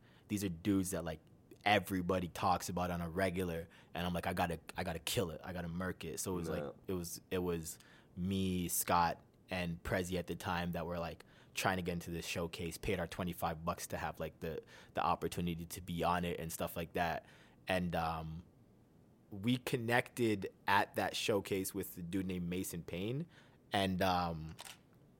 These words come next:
Speaker 1: I remember Prezi and him building, like, a crazy relationship and, like, them kinda, like, that growing into, like, crazy shit. And, uh, Prezi going into Rehearsal Factory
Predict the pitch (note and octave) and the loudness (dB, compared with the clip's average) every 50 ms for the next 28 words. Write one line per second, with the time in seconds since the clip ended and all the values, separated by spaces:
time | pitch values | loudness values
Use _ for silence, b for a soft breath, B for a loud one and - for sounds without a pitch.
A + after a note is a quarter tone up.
0 | - - - - - G#2 G2 G#2+ A2 A2 A2+ A2 A2+ A2 G2 F2 - - B2+ A2+ | -20 -20 -6 0 2 4 4 4 4 4 4 6 4 4 4 2 2 4 6 6
1 | G#2+ G2+ G#2+ G2+ G2 F2+ G#2 G2 F#2 F2 E2+ E2 - G2+ F#2 F2+ F#2+ F2+ E2+ E2+ | 6 4 2 0 0 0 0 0 0 -2 -2 -2 0 0 2 2 0 -2 -2 -2
2 | - E2+ - - - G#2 F#2+ F2 F2 E2+ F2+ F2+ F2+ F2 - F#2 F2 - F2+ D#2+ | -4 -6 -2 0 0 0 0 0 -2 -2 0 0 0 0 -2 -2 -2 -2 -2 -4
3 | - - - - F2 F2 E2+ E2 D#2+ D2 - - - F2+ E2+ E2 D#2+ - E2+ E2 | -4 -8 -8 -4 -2 -2 -2 -2 -4 -6 -4 -2 0 0 0 0 -2 -4 -4 -2
4 | D#2+ E2 E2 D#2 - - b b b b b b - - G2 F#2 - - - F2 | -2 -2 -4 -4 -6 -12 b b b b b b 2 4 4 4 4 0 -6 -6
5 | F#2 - G2 F2+ F2 F2 F2 E2 - F2+ E2+ C#2+ - - - F#2 E2 D#2 D2 - | 0 2 2 2 2 0 -2 -4 -4 -4 -6 -6 -4 -2 -2 -2 -2 -2 -6 -4
6 | - - D#2+ D2+ - - - - F2 E2+ D#2+ D#2 C#2+ C#2+ C#2+ C#2+ C2 A#1+ G#1+ - | -2 -2 -2 -2 -4 -8 -8 -6 -4 -4 -4 -4 -6 -6 -6 -6 -8 -8 -10 -12
7 | - - - - - - - - - - - A2+ F#2 D#2+ E2 D#2+ E2 D#2+ E2 D#2+ | -12 -14 -14 -18 -20 -20 -20 -20 -10 -4 0 0 0 0 0 -2 -2 -2 -2 -4
8 | - E2+ D#2+ D#2+ D#2 - D#2+ D#2 - D2 - - D#2+ D#2 - - - D#2 D#2 D2+ | -6 -6 -6 -6 -4 -4 -4 -4 -6 -6 -6 -6 -6 -6 -8 -8 -8 -8 -6 -6